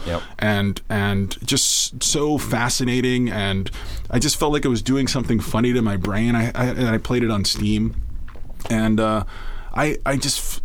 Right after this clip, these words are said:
Speaker 2: you know, that's, it was just such a special day. It made me long for those Mondays when we could just let ourselves get into everything. And, you know, I di-, I wasn't able, even though there weren't as many games last year, I didn't play enough.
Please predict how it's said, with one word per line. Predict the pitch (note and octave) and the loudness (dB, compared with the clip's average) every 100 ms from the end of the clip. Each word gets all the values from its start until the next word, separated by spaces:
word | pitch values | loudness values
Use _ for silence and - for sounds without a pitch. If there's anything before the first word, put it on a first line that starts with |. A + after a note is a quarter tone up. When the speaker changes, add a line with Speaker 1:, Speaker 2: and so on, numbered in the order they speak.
| - | 2
Speaker 2:
you | C3+ | 4
know, | C3 | 4
that's, | B2+ D3 C#3 - - - | 2 0 0 0 -2 0
it | C#3 | 0
was | C3+ | 2
just | D#3+ D3+ | 2 0
such | - E3+ E3 | 0 0 0
a | C#3 | -2
special | - C#3+ B2 C3 | 0 0 0 0
day. | B2+ A#2+ | 2 2
It | A2+ | 2
made | A2 | 2
me | A2+ | 4
long | A2 A2+ A#2+ B2+ | 2 2 2 0
for | - | 0
those | A#2 G#2+ | 0 0
Mondays | G2 G#2+ A2 F#2+ F#2 G#2 | 2 2 2 0 -2 -2
when | G2 | -2
we | |
could | G2+ A#2 | 0 0
just | A2+ G#2+ A2+ | 0 0 0
let | A2 A2+ | 0 0
ourselves | G#2+ - G#2+ G2 | 0 0 -2 -2
get | - G#2 | 0 2
into | A2 A2 G2+ | 2 2 2
everything. | G#2+ A#2 A2+ G2+ | 2 2 2 2
And, | G2+ | 2
you | - D#3 | 0 -2
know, | D#3 | 0
I | |
di-, | F#3 - | -2 -2
I | - | -2
wasn't | G#3+ G3 C3 | 0 2 2
able, | A2+ A2 | 0 2
even | F#3+ G3+ | 2 2
though | F3 | 2
there | C#3+ | 2
weren't | B2+ B2+ C3 | 2 2 0
as | A#2 | 0
many | B2 A#2 | 0 2
games | A2 A#2+ C3+ | 2 0 0
last | C#3+ D3+ - | 0 -2 -2
year, | E3 D#3 - - - - - - - | 0 -2 -4 -14 -16 -16 -12 -8 -2
I | B2+ | 2
didn't | C3 A#2 | 2 2
play | - A#2 A2 | 2 2 2
enough. | G#2 G2 G2 - - | 2 0 -2 -4 -6